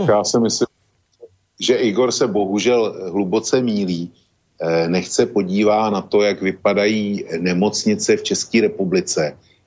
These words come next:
Speaker 2: jejich vytíženost. Eh, dneska přišla zpráva, že nemocnice ve Vsetíně a ještě jedna, eh, v blízkosti, myslím, ve Valašském Meziříčí,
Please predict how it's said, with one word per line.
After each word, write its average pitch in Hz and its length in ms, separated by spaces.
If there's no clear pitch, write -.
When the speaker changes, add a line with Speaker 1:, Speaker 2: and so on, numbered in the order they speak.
Speaker 2:
jejich 90 400
vytíženost. 92 1000
Eh, 82 480
dneska 101 640
přišla 95 1000
zpráva, 90 640
že 92 100
nemocnice 92 580
ve 92 120
Vsetíně 98 720
a 90 100
ještě - 300
jedna, 95 420
eh, 85 140
v 76 100
blízkosti, 87 560
myslím, 95 280
ve 92 80
Valašském 90 460
Meziříčí, 90 720